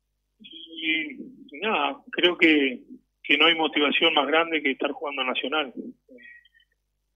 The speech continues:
Entonces, eh, la motivación está por sí sola. Eh, creo que cada vez que,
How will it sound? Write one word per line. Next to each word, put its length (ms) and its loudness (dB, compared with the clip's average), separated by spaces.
Entonces, 640 -8
eh, 400 -18
la 140 -8
motivación 520 -4
está 200 -2
por 180 -4
sí 120 -10
sola. 380 0
Eh, 880 -16
creo 180 -2
que 120 0
cada 200 4
vez 160 2
que, 280 -2